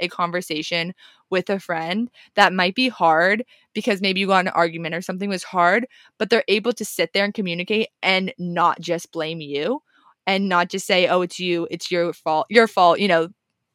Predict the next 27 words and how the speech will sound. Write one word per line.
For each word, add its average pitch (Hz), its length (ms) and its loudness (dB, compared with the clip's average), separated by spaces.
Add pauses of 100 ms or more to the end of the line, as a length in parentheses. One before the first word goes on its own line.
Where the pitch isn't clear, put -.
(320)
just 202 160 2
put 214 140 -4
the 190 60 -2
blame 180 220 -2
on 170 120 -2
you 170 120 -4
because 175 220 -6
it's 160 140 -16
easier. 214 520 0
I 185 200 6
l-, 208 200 -2
really 185 380 -2
have 190 180 2
a 180 60 0
boundary 170 420 0
that 175 200 2
I 165 220 2
need 175 220 -6
friendships 165 480 -4
that 170 100 0
are 160 60 2
able 170 200 -2
to 170 120 -8
sit - 280 -6
there 196 180 4
and 180 180 -4
communicate 180 760 -4